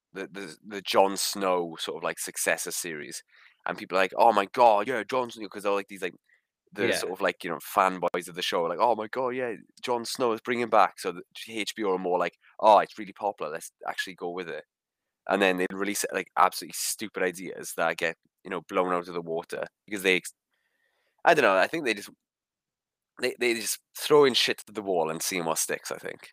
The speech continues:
Speaker 2: Yeah, yeah. I think, I thi-, I think so. And I think George R. Martin's been the producer. He's an executive producer for this
Speaker 1: Yeah.
Speaker 2: one as well. So I
Speaker 1: Mm.
Speaker 2: was gonna say, basically, like, I, I, I feel sorry for those fanboys who are like,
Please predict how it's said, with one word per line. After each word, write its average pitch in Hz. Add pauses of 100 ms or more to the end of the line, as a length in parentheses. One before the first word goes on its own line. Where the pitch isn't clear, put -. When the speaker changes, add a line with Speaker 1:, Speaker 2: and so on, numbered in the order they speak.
Speaker 2:
Yeah, 92
yeah. 62 (200)
I -
think, -
I 107
thi-, 117
I 98
think 104
so. 73
And 107
I 110
think 139 (460)
George 120
R. 110
Martin's 107 (120)
been 107
the 104
producer. 113 (320)
He's 104
an 110
executive 107
producer 104
for 104
this 95
Speaker 1:
Yeah. -
Speaker 2:
one 104
as 101
well. 113
So 98 (760)
I 107
Speaker 1:
Mm. -
Speaker 2:
was 123
gonna 117
say, 110
basically, 98
like, 92
I, 110
I, - (220)
I -
feel 120
sorry 113
for 107
those 101
fanboys 95
who 92
are 92
like, 92